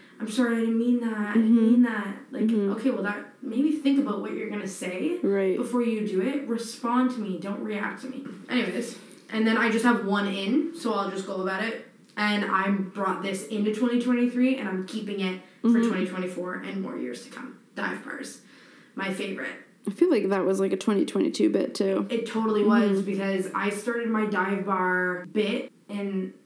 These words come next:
Speaker 1: Arizona. Like, I'm talking dive, dive bars. I'm not talking tin roof,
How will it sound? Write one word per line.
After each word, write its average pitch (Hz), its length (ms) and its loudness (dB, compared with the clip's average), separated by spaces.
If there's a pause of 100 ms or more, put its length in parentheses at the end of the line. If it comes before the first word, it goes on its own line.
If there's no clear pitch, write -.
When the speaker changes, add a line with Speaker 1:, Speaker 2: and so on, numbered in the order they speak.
(220)
Speaker 1:
Arizona. 196 520 -4
Like, - 360 -10
I'm 277 220 6
talking 302 360 4
dive, 190 340 -2
dive - 240 -6
bars. - 300 -10
I'm 233 120 0
not 294 180 4
talking 262 280 4
tin 214 200 -2
roof, 202 440 -2